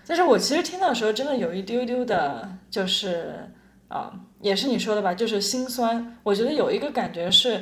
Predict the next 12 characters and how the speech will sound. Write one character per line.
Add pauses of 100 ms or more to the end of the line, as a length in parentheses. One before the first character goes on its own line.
(140)
相
通
的，
就
是， (240)
呃，
我
的
想
法
里
是，